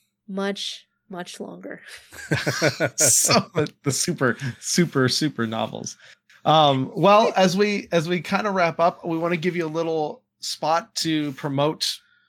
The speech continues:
Speaker 2: anything you haven't promoted yet. Uh, where can people find you?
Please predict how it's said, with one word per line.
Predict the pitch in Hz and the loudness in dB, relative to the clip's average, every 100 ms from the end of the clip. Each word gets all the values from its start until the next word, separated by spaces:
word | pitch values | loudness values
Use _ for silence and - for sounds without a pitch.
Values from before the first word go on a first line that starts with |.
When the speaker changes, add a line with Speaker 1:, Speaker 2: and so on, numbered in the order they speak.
| _ | _
Speaker 2:
anything | 151 160 151 170 156 | -6 -4 -2 -2 0
you | |
haven't | 147 147 147 - | 2 2 0 -6
promoted | 151 147 151 156 | -2 2 2 2
yet. | 156 160 - | 2 2 2
Uh, | 127 123 120 | 0 2 0
where | 131 135 | 0 -2
can | 131 127 | -4 -8
people | 139 127 | -8 -8
find | 120 160 151 156 143 | -4 0 0 0 -4
you? | 151 147 139 | -4 -2 -4